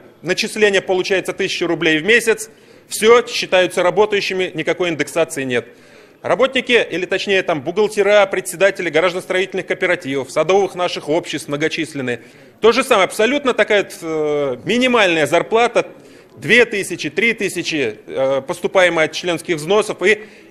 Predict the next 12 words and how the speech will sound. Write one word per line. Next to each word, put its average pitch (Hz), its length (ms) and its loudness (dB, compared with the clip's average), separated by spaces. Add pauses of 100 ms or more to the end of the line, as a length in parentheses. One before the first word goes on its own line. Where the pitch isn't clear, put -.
они 226 180 2
тоже 214 260 2
вычеркиваются 190 720 0
из 151 100 -4
этой 175 160 -2
же 156 140 -4
группы. 160 400 -2 (1000)
Можно, 208 400 4
конечно, 190 340 2
двигаться 196 420 0
постепенно, 190 680 0
можно 175 560 2